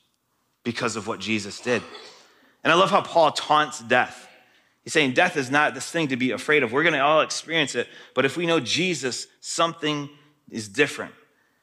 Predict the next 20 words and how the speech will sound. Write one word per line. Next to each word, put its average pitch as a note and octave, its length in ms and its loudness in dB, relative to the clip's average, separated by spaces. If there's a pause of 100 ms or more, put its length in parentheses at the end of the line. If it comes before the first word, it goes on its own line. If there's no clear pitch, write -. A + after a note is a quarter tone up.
(160)
Verse C3+ 180 0
fifty-five, A#2+ 720 0
"Where, F3+ 300 4
O E3 160 6
death, C#3+ 320 0
is B2 160 -8
your A#2 120 0
victory? F#2+ 580 -8 (420)
Where, G3 420 6
O F3+ 120 6
death, D#3+ 320 2
is C3 140 -2
your B2+ 100 -4
sting? G#2+ 760 -2 (560)
The E3 140 2
sting F3+ 480 0
of C3+ 320 0
death B2+ 360 0
is G#2+ 200 -6
sin, E2+ 640 -6